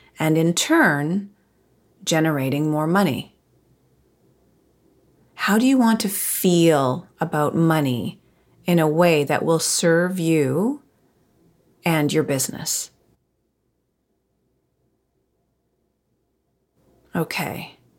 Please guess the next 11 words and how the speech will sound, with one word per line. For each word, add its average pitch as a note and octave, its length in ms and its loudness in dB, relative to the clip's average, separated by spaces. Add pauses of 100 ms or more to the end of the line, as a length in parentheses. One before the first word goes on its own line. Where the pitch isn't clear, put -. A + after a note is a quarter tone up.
(240)
so - 220 -6
hold A3 800 0
on F#3+ 420 2
to F#3+ 160 -4
that C#3+ 360 -4
emotion C#3 720 -6 (1500)
and E3+ 200 0
think - 360 0
about F3+ 380 2
the A3 100 -4
thought - 840 -2